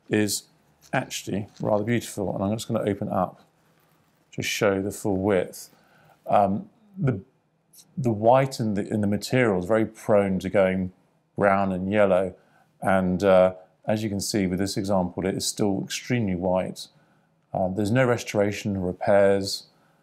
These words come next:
Um, and you would describe this copy as being really a fine copy and, uh, frankly, a magnificent example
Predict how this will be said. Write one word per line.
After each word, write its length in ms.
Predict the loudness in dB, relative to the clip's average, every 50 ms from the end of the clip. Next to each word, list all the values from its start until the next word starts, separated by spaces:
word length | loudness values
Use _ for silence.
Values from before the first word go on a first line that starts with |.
| _ _ _ -6
Um, 400 | -2 0 2 2 2 0 -2 -6 -10 _ _ _ _ _ _ -8 -2 0
and 320 | 0 0 0 -2 -4 -8 _ _ _ _ _ _ -8
you 160 | -4 -2 0 0
would 80 | 0
describe 420 | -2 -6 -8 -4 0 0 0 0 -2
this 160 | -4 -8 -8
copy 540 | -6 -4 -4 -4 -2 -4 -4 -4 -4 -6 -8 _ _ _ _ _ _ _ _ -10
as 180 | -8 -8 -8
being 520 | -8 _ -4 -2 -2 -2 -2 -4 -4 -6 -6
really 340 | -4 -2 -2 -2 -2 -4 -6 -6
a 160 | -8 -8 -8
fine 460 | -10 -6 -2 -2 0 0 -2 -4 -6
copy 440 | -8 -8 -10 -8 -6 -6 -6 -6 -6 -10 _ _ _ _ _ _ _ _ _ _ _ -6
and, 260 | -4 -4 -2 -2 -2
uh, 180 | 0 0 -2 -2 -6 -10 -8
frankly, 420 | -6 -6 -6 -6 -6 -6 -6 -6 -4 -4
a 120 | -4 -4 -4
magnificent 540 | -4 -4 -4 -4 -4 -4 -4 -4 -4 -4 -4
example 560 | -2 -2 0 -2 -2 -2 -2 -4 -4 -4 -6